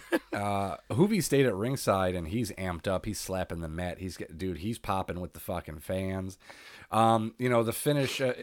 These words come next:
at the, towards the end of the match, uh, Malenko hits that avalanche fireman's carry into a gutbuster, which when he hits it clean, looks great, but this time it was another one of those times where it looked like he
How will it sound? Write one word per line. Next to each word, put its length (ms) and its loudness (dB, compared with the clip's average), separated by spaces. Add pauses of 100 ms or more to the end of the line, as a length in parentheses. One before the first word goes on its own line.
(480)
at 140 0
the, 100 -2
towards 180 0
the 60 2
end 100 2
of 80 4
the 80 2
match, 220 2
uh, 220 2
Malenko 420 -4
hits 160 -2
that 220 -2
avalanche 360 0
fireman's 600 -2
carry 380 -2
into 180 -6
a 60 -6
gutbuster, 720 -4 (480)
which 160 0
when 100 4
he 60 2
hits 240 2
it 60 -2
clean, 320 -2
looks 160 -2
great, 260 0
but 140 -4
this 180 -4
time 280 -2
it 60 -6
was 120 -4
another 260 -2
one 80 -2
of 40 -4
those 80 -6
times 260 -6
where 100 -4
it 80 -8
looked 160 -6
like 120 0
he 180 -12